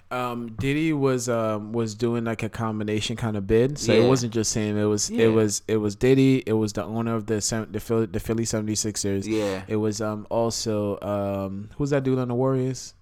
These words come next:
Speaker 1: Light skin, yellow.
Speaker 2: Steph Curry?
Speaker 1: Steph Curry. They were all getting together to try to buy,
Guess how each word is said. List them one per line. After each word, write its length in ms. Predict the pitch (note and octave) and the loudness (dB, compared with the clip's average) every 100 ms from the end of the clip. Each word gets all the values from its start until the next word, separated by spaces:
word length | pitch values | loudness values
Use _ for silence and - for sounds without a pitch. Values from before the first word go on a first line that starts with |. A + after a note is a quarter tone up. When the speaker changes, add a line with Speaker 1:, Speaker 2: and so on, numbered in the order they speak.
| _ | _
Speaker 1:
Light 180 | A2+ A#2+ | -2 -2
skin, 320 | - B2+ B2+ B2 _ _ - - - - | 0 -4 -6 -10 _ _ -20 -20 -20 -8
yellow. 400 | G2 A#2 A#2 A#2 - | -2 0 0 -4 -12
Speaker 2:
Steph 400 | - - C3+ - | -18 -8 -8 -8
Curry? 220 | F3+ A#3+ - | -12 -10 -8
Speaker 1:
Steph 280 | - B2 - | 0 0 2
Curry. 340 | B2 A2+ A2+ | 2 2 2
They 100 | A2 | 2
were 140 | A2+ A2+ | 4 4
all 200 | A#2 B2 | 4 4
getting 220 | B2 A#2+ | 2 2
together 440 | A2+ A#2 A#2 A2 | 0 2 4 2
to 200 | A2 G#2+ A2+ | 0 -2 -2
try 320 | - B2 A#2+ | 2 4 4
to 160 | - A#2 | 2 0
buy, 500 | G#2+ A2+ A2+ A2 | 4 4 4 4